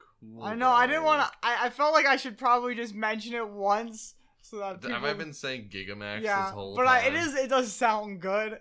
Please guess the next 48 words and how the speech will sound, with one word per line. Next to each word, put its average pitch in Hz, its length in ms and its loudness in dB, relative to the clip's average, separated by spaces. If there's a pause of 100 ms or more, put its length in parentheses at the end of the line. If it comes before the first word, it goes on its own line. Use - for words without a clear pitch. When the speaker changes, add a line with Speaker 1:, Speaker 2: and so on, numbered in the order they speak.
Speaker 2:
and 190 120 -6
I 185 80 0
don't 208 240 -2
really 190 300 -6
care 202 260 -4
about 190 180 -6
Dynamax 196 600 -8
and 190 120 -12
Gigantamax 175 680 -12 (100)
anyway, 240 640 -8 (240)
so - 120 -20
I'm 208 60 -14
like, 196 320 -12
Gigamax 190 580 -8
is 165 100 -20
pretty 165 340 -16 (120)
cool. 160 340 -14 (140)
Speaker 1:
Gigantamax. - 420 -20 (380)
Speaker 2:
I 220 120 -4
just 269 160 -2
Speaker 1:
All - 20 -4 (100)
Speaker 2:
felt 294 60 4
Speaker 1:
right, 302 100 2
Speaker 2:
like 277 80 -4
we 269 80 -2
Speaker 1:
I'll 233 80 2
Speaker 2:
sh-, 240 40 4
I - 20 2
should 262 140 -4
Speaker 1:
remember 247 200 -4
Speaker 2:
mention 240 260 -4
Speaker 1:
that. 240 120 -6
Speaker 2:
it 208 60 -14
one 202 300 -2
time 208 360 -4
that 202 140 -6
it 180 140 -14
is 185 340 -12 (320)
technically 190 600 -12
that, 185 400 -10
so 170 200 -14
that 170 200 -10
we 180 240 -12 (340)
don't 220 180 -8
get 220 100 -6
all, 220 280 4
so 262 320 2
many 226 460 -6